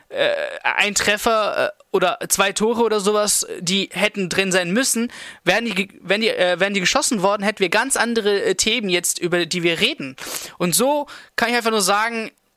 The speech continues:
man sollte klar über den Trainer reden. Er ist jetzt, er steht für mich nicht, äh, vollkommen in Schutz. Er hat jetzt die nächsten drei Spiele. Und meiner Meinung nach sind da neun Punkte notwendig. Nix mit irgendwo Unentschieden oder Siege. Du hast jetzt drei Konkurrenten: Freiburg, äh, Leverkusen, Dortmund.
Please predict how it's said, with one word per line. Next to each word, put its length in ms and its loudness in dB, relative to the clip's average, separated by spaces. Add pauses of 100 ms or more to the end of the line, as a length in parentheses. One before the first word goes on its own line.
(140)
man 120 0
sollte 640 2
klar 400 2
über 100 2
den 160 0
Trainer 340 0
reden. 300 0
Er 200 2
ist 120 0
jetzt, 400 2
er 120 2
steht 260 0
für 140 -2
mich 200 0
nicht, 440 0 (160)
äh, 120 -10
vollkommen 600 -2
in 80 -2
Schutz. 300 2
Er 100 2
hat 100 0
jetzt 140 0
die 40 0
nächsten 280 0
drei 260 2
Spiele. 400 0 (420)
Und 160 -2
meiner 300 4
Meinung 240 2
nach 340 0
sind 220 2
da 100 0
neun 400 0
Punkte 300 -2
notwendig. 540 -2
Nix 280 0
mit 220 -2
irgendwo 300 0
Unentschieden 540 0
oder 180 2
Siege. 340 0 (320)
Du 80 2
hast 100 2
jetzt 160 0
drei 200 2
Konkurrenten: 680 0
Freiburg, 760 0
äh, 380 2
Leverkusen, 540 0
Dortmund. 560 0